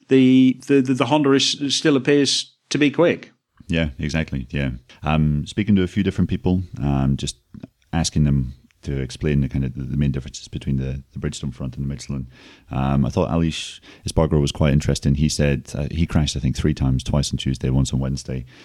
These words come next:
Speaker 2: um, each one with the front end. He said, basically, like, when you've got the, you've got the, the front brake on,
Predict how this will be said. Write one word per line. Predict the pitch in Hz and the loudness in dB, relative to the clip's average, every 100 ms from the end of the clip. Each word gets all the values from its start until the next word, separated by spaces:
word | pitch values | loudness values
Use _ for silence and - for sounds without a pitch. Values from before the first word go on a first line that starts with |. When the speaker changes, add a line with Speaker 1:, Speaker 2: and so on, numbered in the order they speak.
| - _ 71 | -20 _ -8
Speaker 2:
um, | 71 71 69 69 67 - | -4 -2 -4 -4 -6 -4
each | 85 - | -4 0
one | 78 | 0
with | 73 | 0
the | |
front | - 76 69 | -2 -4 -2
end. | 73 73 71 - | -4 -4 -6 -10
He | - 76 | -8 -6
said, | - 71 69 - | -4 -4 -6 -4
basically, | 85 - 80 | -2 -2 -2
like, | 71 71 | -2 0
when | 73 | 0
you've | 71 | 0
got | - - | -2 -4
the, | 71 69 67 65 _ - - - - | -2 -2 -6 -12 _ -20 -16 -14 -10
you've | - 71 | -6 -4
got | 85 | -4
the, | - | -4
the | - - | -6 -2
front | 95 87 | 0 2
brake | 87 | 2
on, | 85 78 78 | 2 2 2